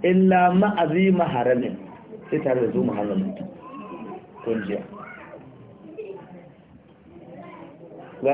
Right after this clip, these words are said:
ƴan mata nan muna rubuta, tambayar tsakaninsu da Allah in ana hira, a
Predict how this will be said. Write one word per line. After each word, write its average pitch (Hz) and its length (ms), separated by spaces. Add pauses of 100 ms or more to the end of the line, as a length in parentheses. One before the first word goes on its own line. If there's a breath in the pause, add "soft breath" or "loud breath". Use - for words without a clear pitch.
ƴan 180 80
mata 175 280
nan 165 120
muna 151 160
rubuta, 131 220
tambayar 165 280
tsakaninsu 190 640
da 143 160
Allah 170 300
in 156 160
ana 170 180
hira, 165 480 (100)
a - 60